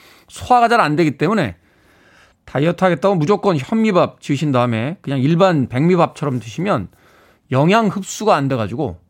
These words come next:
오히려 영양 실조가 오는 경우도 간혹 있다라고 하니까 현미밥 드실 때는 꼭꼭 씹어서 드시길 바라겠습니다. 삼오삼이님, 주현미라고. 네. 제 다음 시간에 프로그램을 진행하고 계시죠?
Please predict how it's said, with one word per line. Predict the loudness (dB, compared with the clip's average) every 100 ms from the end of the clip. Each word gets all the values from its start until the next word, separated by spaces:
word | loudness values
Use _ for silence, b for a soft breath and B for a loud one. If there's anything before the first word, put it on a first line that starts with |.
| _
오히려 | -12 -6 -4 -4
영양 | 0 2 2 0
실조가 | -4 -6 -2 0 0
오는 | -4
경우도 | -2 -2 -2 -8 B B B B _
간혹 | -12 -2 0 0
있다라고 | 0 0 2
하니까 | -2 -2 -6 -6
현미밥 | -8 -6 -2 0 -2 -4
드실 | -8
때는 | -4 -4 -4 -8 b b _
꼭꼭 | 0 0 0 0 0 -4
씹어서 | -10 -2 -2 -2 -6 _ b b b b _
드시길 | -8 -4 -6 -4
바라겠습니다. | -6 -6 -6 -14 -18 B B B B B B
삼오삼이님, | -8 0 2 2 0 0 2 2 0 -4
주현미라고. | -2 2 4 4 4 2 -2 -6 -8 -10 -12 -16
네. | -20 _ B B B B _
제 | 0
다음 | 0 0
시간에 | 0 0 2 0 -2 -8 _ -14 -12
프로그램을 | -4 0 0 0
진행하고 | -2 -2 0 -2
계시죠? | -4 -4 -4 -4